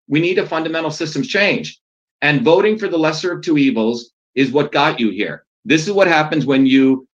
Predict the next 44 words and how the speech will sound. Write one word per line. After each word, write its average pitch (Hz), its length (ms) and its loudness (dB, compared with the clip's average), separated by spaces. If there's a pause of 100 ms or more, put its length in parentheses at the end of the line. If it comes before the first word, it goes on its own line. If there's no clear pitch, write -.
(920)
participate 170 560 -2
as 127 120 -2
a 127 60 -4
citizen 156 420 -4
only 147 180 -2
once 131 320 -4
every 123 220 -4
two 135 160 -2
to 117 80 -2
four 120 180 -2
years. 107 260 0 (100)
You 120 120 -4
get 131 200 2
this. - 360 -6 (100)
So 135 120 -2
look 190 200 0
at 233 80 0
this 220 160 0
graph. 151 380 0 (420)
And 131 120 -2
if - 100 -6
you 190 140 -4
want 214 260 -2
more 220 240 2
of 156 80 0
this, 151 380 0 (240)
then 143 160 0
vote 170 240 0
for 180 100 -6
the 165 100 0
other 165 160 0
idiots. 143 500 -2 (320)
Keep 170 200 -8
voting 170 240 0
Republican 151 460 -4
or 151 60 -12
Democrat. 131 540 -2 (160)
But 131 120 -2
if 131 100 -10
you 160 100 0
want 185 220 -4
a 143 40 -2
systems - 640 -6
change, 117 520 -2